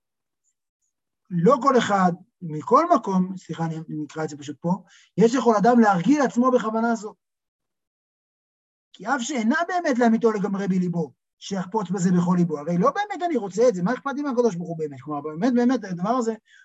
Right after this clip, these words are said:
הוא רחוק ממני. להיות במקום שבו אני לגמרי, לגמרי רוצה רק את טובתו של אלוהים, ואני לא רוצה לרפות נפשי עצמה, ואני רוצה, יש בי משהו מאוד מאוד נקי. מכל מקום, מעט מזה חפץ ליבו בזה באמת.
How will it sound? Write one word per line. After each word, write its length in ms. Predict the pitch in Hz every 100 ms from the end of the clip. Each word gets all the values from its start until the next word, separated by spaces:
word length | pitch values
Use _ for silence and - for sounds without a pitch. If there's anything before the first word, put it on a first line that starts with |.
| _
הוא 140 | 208
רחוק 240 | 196 254 294
ממני. 340 | 339 214 131 - _ _
להיות 160 | 180 214
במקום 320 | 208 185 214
שבו 300 | 175 185 208
אני 140 | 220 202
לגמרי, 480 | 180 185 233 226
לגמרי 400 | 214 180 202 220
רוצה 360 | 180 160 220 214
רק 100 | 214
את 80 | 202
טובתו 320 | 180 175 220
של 100 | 214
אלוהים, 460 | 190 170 214 240 185
ואני 200 | 165 170
לא 80 |
רוצה 340 | 208 202 175 214 208
לרפות 360 | 175 156 214
נפשי 220 | 190 190 208
עצמה, 440 | - 175 208 247 185 _ _ -
ואני 200 | 170 175
רוצה, 240 | 175 196 208 196
יש 160 | 196 180
בי 60 | 202
משהו 220 | 190 196
מאוד 200 | 202 196
מאוד 180 | 202 175
נקי. 360 | 175 180 131 - _ _ _ _ _ _ _ _ _
מכל 400 | 160 - 247 285 320
מקום, 360 | 277 160 139 165 _ _ _ _ _ _ 156
מעט 320 | 175 233 277
מזה 280 | 302 233 247 269
חפץ 440 | 190 190 247 - 220
ליבו 260 | 185 214
בזה 220 | 214 180
באמת. 420 | 175 170 151 120